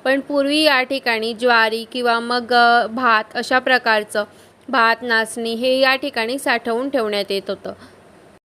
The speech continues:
तर हा आहे नारायण दरवाजा आणि नारायण दरवाजाच्या थोडंसं आधी आपल्याला बघायला मिळतं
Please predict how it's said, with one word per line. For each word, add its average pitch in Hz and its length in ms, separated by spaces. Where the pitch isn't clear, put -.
तर 277 120
हा 277 280
आहे 285 200
नारायण 247 520
दरवाजा 233 440
आणि 226 200
नारायण 240 440
दरवाजाच्या 233 640
थोडंसं 269 500
आधी 247 260
आपल्याला 233 420
बघायला 226 420
मिळतं 226 300